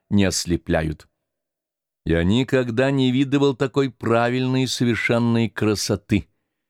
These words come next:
Ее блестящие глаза оживляют все лицо, и рядом с ними еще ярче выступает блеск удивительного цвета кожи, перед которым меркнут все черкесские прелести.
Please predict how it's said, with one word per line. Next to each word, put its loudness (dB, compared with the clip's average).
Ее 2
блестящие 0
глаза 0
оживляют 0
все -2
лицо, -2
и 4
рядом 0
с -6
ними 2
еще -2
ярче -2
выступает -2
блеск -2
удивительного 0
цвета -2
кожи, -2
перед -2
которым 0
меркнут 0
все -2
черкесские -4
прелести. -6